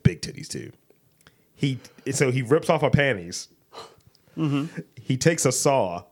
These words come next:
Speaker 2: And he just runs her down the middle?
Speaker 1: Yes!
Speaker 2: Wow.
Speaker 1: And she's just like, "Ah!"
Speaker 2: How
Speaker 1: Just
Speaker 2: much? Now, how much of it do you see, or is it, like, just, is most of it just the girl hanging upside down, shaking and screaming?
Speaker 1: Son,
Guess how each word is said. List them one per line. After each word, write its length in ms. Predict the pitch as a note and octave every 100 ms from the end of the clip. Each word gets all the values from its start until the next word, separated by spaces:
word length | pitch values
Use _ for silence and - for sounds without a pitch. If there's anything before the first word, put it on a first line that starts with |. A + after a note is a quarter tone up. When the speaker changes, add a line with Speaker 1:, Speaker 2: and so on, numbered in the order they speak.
| _ _ _ _ -
Speaker 2:
And 120 | F#3
he 60 | G3
just 240 | F#3 C3+
runs 280 | D3+ F#3 E3+
her 100 | F3+
down 240 | F3 F3
the 60 | D#3+
middle? 400 | D3 F3 G3+ G#3
Speaker 1:
Yes! 500 | - A#3+ A#3 - -
Speaker 2:
Wow. 920 | C3 C#3+ C#3 C3 B2+ A#2 A2 G#2+ G#2+ G#3+
Speaker 1:
And 100 | G#3
she's 160 | B3
just 140 | A3 A3
like, 120 | A3+
"Ah!" 520 | A#3 A3 G#3+ G#3 G3
Speaker 2:
How 100 | G3
Speaker 1:
Just 100 | F#3
Speaker 2:
much? 160 | G3+ G#3+
Now, 160 | F#3+ E3
how 180 | G3
much 280 | G#3+ G3+ G3
of 80 | F#3+
it 100 | E3+
do 80 | D#3
you 140 | D3
see, 340 | C3+ - D#3+ C3
or 100 | D3
is 120 | C#3+
it, 100 | D#3
like, 240 | D3+ D3+ -
just, 300 | D#3 - - - _ -
is 160 | D3+
most 300 | D#3 E3+ -
of 60 | D3+
it 80 | D3+
just 180 | D#3+
the 60 | D#3+
girl 220 | C#3 D#3
hanging 320 | D3+ D3 D3
upside 400 | C#3+ - D#3 C3+
down, 240 | A#2 C3 B2
shaking 480 | - C3+ B2+ B2 A#2
and 100 | A2
screaming? 580 | - A2+ A2+ G2+ A#2 - _ -
Speaker 1:
Son, 480 | - - G#4+ D#4 C#4+